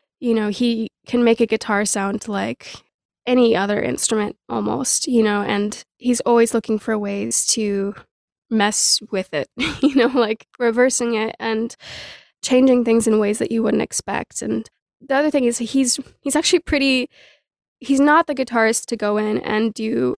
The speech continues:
a crazy solo. And when people ask him to do it, he's kinda like, "I don't wanna do that," you know? <laughs> Like, he doesn't wanna be that guy that just goes in and rips a giant solo and makes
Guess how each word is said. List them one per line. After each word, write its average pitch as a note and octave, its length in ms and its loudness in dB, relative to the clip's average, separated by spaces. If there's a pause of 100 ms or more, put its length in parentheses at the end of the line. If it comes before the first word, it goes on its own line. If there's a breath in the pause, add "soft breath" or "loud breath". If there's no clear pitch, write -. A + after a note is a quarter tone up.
(140)
a B3 80 -10
crazy G#3 340 -4
solo. - 500 -4
And A#3 140 2
when A#3 100 2
people B3+ 280 0
ask A#3+ 360 0
him A3 100 -4
to G#3+ 60 -4
do G#3+ 140 -4
it, - 160 0
he's A3 140 -6
kinda A#3 180 -6
like, G#3 180 -6
"I C4+ 100 -4
don't A#3+ 100 0
wanna E3+ 180 -6
do - 140 -12
that," - 240 -8
you A#3+ 180 0
know? B3+ 220 0
<laughs> - 180 -4
Like, C4+ 240 2
he - 160 -4
doesn't C#4 320 -2
wanna A3+ 200 2
be A3 420 -6 (560 loud breath)
that A3 200 -4
guy G#3 300 0
that G3 140 -4
just - 220 -6 (500)
goes G3+ 280 4
in G3 120 2
and G3+ 280 0
rips G3+ 260 0
a G3+ 40 2
giant F#3+ 360 0
solo G#3 400 2
and - 140 2
makes - 360 -2